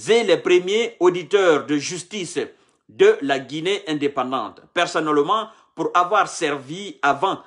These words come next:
ma députation au tribunal de première instance de Conakry, Dixine, j'ai collaboré directement avec plusieurs greffières sortis de cette école.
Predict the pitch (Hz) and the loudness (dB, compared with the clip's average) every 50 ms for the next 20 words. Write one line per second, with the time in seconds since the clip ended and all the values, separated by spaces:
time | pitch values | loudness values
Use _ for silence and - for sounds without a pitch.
0 | _ _ _ - 107 110 117 - 151 208 208 - 185 - 185 170 165 - 214 214 | _ _ _ -6 -2 -2 -2 2 2 0 0 0 -6 -4 -2 -2 -2 0 -2 -2
1 | - 156 147 147 - 151 156 151 156 160 175 185 165 135 135 131 - - 156 151 | -2 -4 -8 -6 -4 -6 -4 -2 -2 0 2 2 2 2 -2 -6 -4 -2 -4 -2
2 | 165 160 143 - - 135 135 135 - 165 160 156 127 117 - 117 107 107 104 101 | -2 -4 -4 -4 -6 -8 -10 -6 -8 -8 -8 -6 -10 -10 -8 -6 -6 -6 -8 -8
3 | - 92 90 _ _ _ _ _ 147 151 - - 143 120 92 85 _ _ _ _ | -12 -16 -16 _ _ _ _ _ -6 -4 -4 -8 -12 -12 -14 -16 _ _ _ _
4 | _ _ _ _ 101 98 160 208 214 202 - 208 226 214 214 - - 214 214 247 | _ _ _ _ -8 2 4 4 4 4 4 4 4 6 6 4 4 2 2 2
5 | 254 214 127 - - _ _ _ 104 101 156 190 214 214 214 214 - 214 214 214 | 2 -4 -6 -8 -14 _ _ _ -18 -12 -2 4 4 4 4 4 4 2 4 4
6 | 240 247 - 160 156 151 196 190 196 160 151 147 - 226 247 247 180 160 196 202 | 4 -2 0 -2 -2 -2 -2 -6 -2 -2 -4 -4 -2 -6 -6 -4 -4 0 2 2
7 | 196 190 175 160 147 123 107 - _ _ _ _ _ _ - - 175 190 180 185 | 4 6 4 4 4 2 -2 -8 _ _ _ _ _ _ -4 0 0 0 0 2
8 | 185 185 190 214 240 247 254 233 - - _ _ _ _ _ _ _ _ _ _ | 0 2 2 2 2 2 0 0 -2 -10 _ _ _ _ _ _ _ _ _ _
9 | _ _ _ - - 240 208 - 220 - - 240 294 339 330 294 - - 127 165 | _ _ _ -4 2 2 2 2 2 -8 -10 -10 -8 -6 -6 -8 -8 -6 -4 -4
10 | 165 160 - 208 - - - _ 160 151 - - 185 151 107 87 | -4 -2 -4 -6 -6 -6 -8 _ -8 -6 -2 0 0 0 0 -4